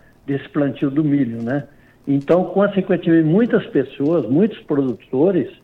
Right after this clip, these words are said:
não plantaram milho, ou deixaram de plantar a área que eles queriam. Por exemplo, o cara que ia plantar duzentos hectares, plantou cento e vinte ou cem, você entendeu? Consequentemente,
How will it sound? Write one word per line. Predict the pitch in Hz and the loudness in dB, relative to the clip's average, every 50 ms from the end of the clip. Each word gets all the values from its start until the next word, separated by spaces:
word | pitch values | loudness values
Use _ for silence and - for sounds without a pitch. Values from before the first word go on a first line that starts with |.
| _ _ _ _ _ _ _ _ _ | _ _ _ _ _ _ _ _ _
não | - 139 143 160 160 180 208 226 220 202 - - | -2 2 4 4 4 4 2 0 -2 -2 -4 0
plantaram | - 190 208 196 - - 180 202 220 214 165 | 2 2 2 2 2 2 2 2 4 2 0
milho, | 131 131 120 101 110 - - - | 0 -2 -2 -4 -6 -10 -6 0
ou | 180 180 233 262 254 | 2 2 2 2 2
deixaram | 196 254 226 - - 214 220 220 220 220 | 2 2 0 2 2 2 2 2 2 0
de | 190 208 | -2 -2
plantar | 190 - 214 202 180 - 202 196 | -2 -2 -2 -2 -2 0 0 0
a | 196 190 | 0 0
área | 190 190 196 196 | 0 -2 -2 -4
que | 196 - 214 | -4 -6 -8
eles | 208 190 180 | -8 -8 -12
queriam. | - _ 240 214 214 170 131 | -12 _ -8 -6 -4 -4 -4
Por | - - 135 | -4 -6 -8
exemplo, | 117 123 156 156 131 - 107 | -4 -2 -4 -4 -4 -6 -14
o | - | -10
cara | - 160 156 143 139 | -4 -2 -2 -2 -2
que | - - | -2 -2
ia | 143 | -2
plantar | 139 - 143 131 123 - 147 135 | 0 0 -2 -2 0 0 -2 -2
duzentos | 127 143 156 123 117 135 135 131 127 | 0 -2 -4 -2 -2 -2 -4 -2 -6
hectares, | 156 151 - _ _ 170 175 190 202 214 226 - - _ _ _ _ _ _ | -8 -8 -10 _ _ -4 -4 -2 -4 -6 -6 -10 -12 _ _ _ _ _ _
plantou | - 196 196 185 190 - 190 196 185 190 | -4 -4 -4 -2 0 2 2 2 2 -2
cento | - - 165 160 160 - | -2 -2 -2 -2 0 -4
e | 123 | -4
vinte | 104 123 151 165 143 - - - - - - - | 0 2 2 2 2 -2 -4 -14 -20 -20 -12 -4
ou | - 135 131 98 - | -2 -2 -2 -4 -6
cem, | - - 147 170 170 135 101 - - - - _ _ _ _ _ _ _ _ | -2 0 2 2 2 0 -4 -6 -14 -20 -20 _ _ _ _ _ _ _ _
você | - | -10
entendeu? | 113 101 139 131 117 131 | -6 -4 -4 -4 -4 -4
Consequentemente, | 123 - 160 202 226 - - 208 196 202 180 180 180 - - 131 131 143 170 202 196 202 - - 101 95 | -4 -2 0 0 0 0 0 -2 0 0 0 -2 -2 -2 -4 -2 0 0 0 0 -4 -6 -8 -8 -8 -8